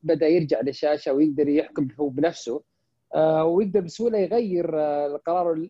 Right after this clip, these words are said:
إذا اتخذ قرار خاطئ في البداية. آه، لكن المشكلة الموسم هذا في الدوري الإنجليزي هي تطبيقهم للقانون الجديد حق لمسة اليد.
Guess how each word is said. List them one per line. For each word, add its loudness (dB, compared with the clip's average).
إذا -4
اتخذ -8
قرار -6
خاطئ -6
في -18
البداية. -14
آه، 0
لكن -4
المشكلة -4
الموسم -4
هذا -2
في -18
الدوري 0
الإنجليزي -4
هي -4
تطبيقهم -6
للقانون 0
الجديد -2
حق -10
لمسة -10
اليد. 0